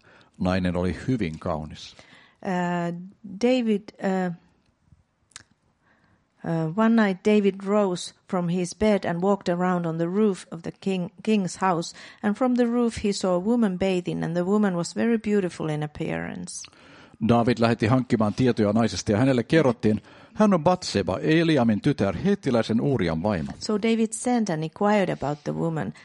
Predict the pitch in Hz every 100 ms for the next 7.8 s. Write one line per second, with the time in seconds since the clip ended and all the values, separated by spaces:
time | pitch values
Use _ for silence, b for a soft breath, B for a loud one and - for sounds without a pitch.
0 | B - 175 185 208 214 - 175 151 -
1 | 185 - - 311 - 208 - - - -
2 | 208 202 180 147 160 151 - _ _ 196
3 | 202 202 214 190 - 156 - 180 185 180
4 | 170 170 - B B 160 160 175 175 -
5 | - 156 151 165 170 165 160 135 - -
6 | - - - - - _ b b b b
7 | 139 143 135 127 139 139 117 135